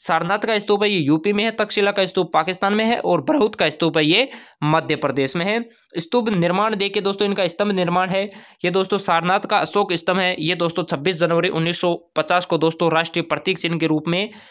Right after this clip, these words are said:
इसे दोस्तों अपनाया था और चार सिंह पीठ से ये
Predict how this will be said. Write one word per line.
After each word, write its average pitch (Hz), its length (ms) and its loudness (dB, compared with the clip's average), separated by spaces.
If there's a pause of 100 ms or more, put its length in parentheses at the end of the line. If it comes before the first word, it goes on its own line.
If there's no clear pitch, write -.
(140)
इसे 165 200 -2
दोस्तों 156 280 0
अपनाया 165 360 0
था 208 180 2
और 147 240 -2
चार 151 240 -2
सिंह 165 280 -4
पीठ 156 140 -2
से 226 300 -2 (280)
ये 214 320 0